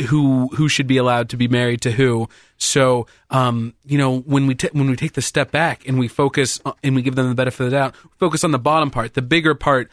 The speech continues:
of the pyramid, and say, "Okay, where do our faith, where does our faith align? Where do our, where does our mindset align?" Okay, they do believe in Jesus. They believe in, they,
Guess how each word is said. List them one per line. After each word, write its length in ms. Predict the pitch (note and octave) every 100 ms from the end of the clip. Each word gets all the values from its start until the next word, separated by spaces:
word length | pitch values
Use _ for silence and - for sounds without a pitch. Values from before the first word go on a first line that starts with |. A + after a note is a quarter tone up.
| _ -
of 160 | C#3+
the 80 | C3
pyramid, 400 | B2 E3 D3 A#2
and 120 | A#2+
say, 200 | A#2 B2+
"Okay, 320 | C3 - B2 B2 - _
where 240 | C3 E3+ G3
do 200 | F3+ D#3
our 440 | C3 C#3+ C3+ B2+ _ _ _ _ _
faith, 360 | D#3+ D3+ B2+ -
where 180 | - D3+
does 120 | D#3+
our 120 | D3
faith 320 | C#3 D3 C3+ A#2+
align? 380 | B2 B2 A#2
Where 140 | A2+ C#3+
do 140 | D3
our, 100 | C#3
where 200 | C3 C#3
does 140 | C#3+ C3
our 80 |
mindset 580 | A#2+ A#2 C3 B2 - A#2+ -
align?" 440 | A#2+ C3 A#2+ A2+ - _
Okay, 260 | - - B2
they 140 | B2
do 120 | B2+ D3
believe 300 | C#3+ C#3 C3+
in 80 |
Jesus. 460 | B2+ B2 B2 B2+ -
They 80 | C3
believe 280 | A#2+ C3+ C3
in, 260 | B2 B2 - - -
they, 260 | C#3 C3